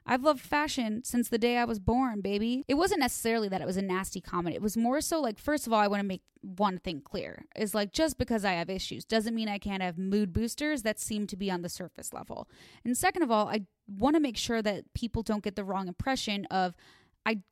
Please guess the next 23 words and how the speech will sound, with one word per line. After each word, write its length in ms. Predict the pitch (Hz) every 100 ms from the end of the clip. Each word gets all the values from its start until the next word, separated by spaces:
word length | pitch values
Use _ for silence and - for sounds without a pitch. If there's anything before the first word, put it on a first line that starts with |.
| -
clearly 400 | - 349 359 262
don't 200 | 226 -
share 240 | 226 208 -
everything 400 | 240 262 233 202
with 140 | 190
my 100 | 190
mental 300 | 190 185 185
health 240 | 175 175 -
'cause 120 | 202
I'm 140 | 208
not 160 | 220 233
gonna 160 | 220
go 180 | 196 196
down 260 | 190 190 190
into 140 | 180
my 120 | 165
childhood 520 | - - 185 185 165 -
trauma 540 | - 240 254 254 180
with 160 | 175 170
you 60 |
guys 260 | 123 90 -
every 220 | 82 -
week. 320 | 104 135 226